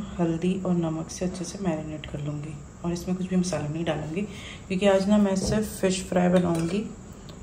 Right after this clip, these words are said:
और अंकुर के लिए चावल बनाऊँगी और मैं रोटी खाऊँगी। तो इसीलिए मैंने ना सिर्फ फिश फ्राई किया है। मतलब फिश फ्राई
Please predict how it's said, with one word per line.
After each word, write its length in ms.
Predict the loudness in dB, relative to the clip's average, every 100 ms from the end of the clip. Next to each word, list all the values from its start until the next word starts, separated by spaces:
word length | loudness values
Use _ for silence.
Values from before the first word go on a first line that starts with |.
| -12 -2
और 360 | -2 0 -2 -2
अंकुर 260 | -2 -2 -4
के 60 | -2
लिए 100 | 0
चावल 340 | 0 0 0
बनाऊँगी 420 | 0 -2 -2 0
और 140 | 0 0
मैं 520 | -2 0 -2 -2 -2
रोटी 320 | 0 0 -2 -6
खाऊँगी। 460 | -6 -6 -6 -8 -10 -14 -16 -16 -14 -14 -14 -14 -14 -14 -14 -14 -14 -14 -16 -14 -2
तो 320 | 2 2 0 -4
इसीलिए 360 | -4 0 2
मैंने 260 | 2 0 0
ना 100 | 0
सिर्फ 340 | 0 -2 -4
फिश 200 | -8 -8
फ्राई 260 | -6 -4 -4
किया 200 | -4 -4
है। 140 | -4 -6 -12 -16 -18 -16 -16 -16 -16 -16 -16 -16 -16 -16 -16 -16 -16 -14 -14 -4
मतलब 160 | 0 0
फिश 280 | 2 0 0
फ्राई 440 | 2 2 4 2